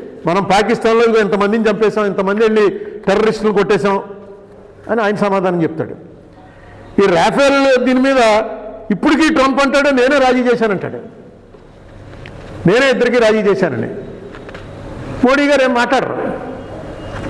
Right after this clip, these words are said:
గవర్నమెంట్ మాట్లాడరు, దాని మీద స్పందనే లేదు. ఈవేళ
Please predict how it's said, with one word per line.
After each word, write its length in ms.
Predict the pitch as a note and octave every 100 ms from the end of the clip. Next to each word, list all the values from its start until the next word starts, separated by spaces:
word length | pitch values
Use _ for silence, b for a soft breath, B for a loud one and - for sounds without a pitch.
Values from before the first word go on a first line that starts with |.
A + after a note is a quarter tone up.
| - - - - - - - - -
గవర్నమెంట్ 380 | G#3 B3+ C#4 B3+
మాట్లాడరు, 680 | C4+ C4+ C4+ G3 E3+ - - - - -
దాని 200 | F3+ A#3+
మీద 100 | B3+
స్పందనే 360 | B3 A3+ B3+ B3+
లేదు. 200 | A3+ D#3 - - - - - - - - - - - - - - - - - - A3
ఈవేళ 500 | A#3 B3+ C4 B3